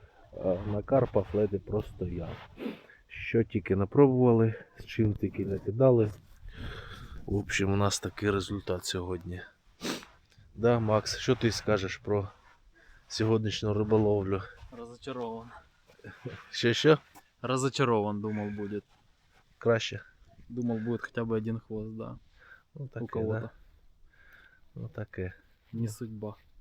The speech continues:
Speaker 2: Ну, ничего.
Speaker 1: Ще буде риболовля, буде хвости.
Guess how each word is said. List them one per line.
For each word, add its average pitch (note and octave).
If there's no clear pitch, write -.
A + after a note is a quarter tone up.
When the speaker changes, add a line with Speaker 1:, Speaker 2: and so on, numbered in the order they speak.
Speaker 2:
Ну, E3
ничего. B2
Speaker 1:
Ще -
буде F#2+
риболовля, A2
буде G2+
хвости. -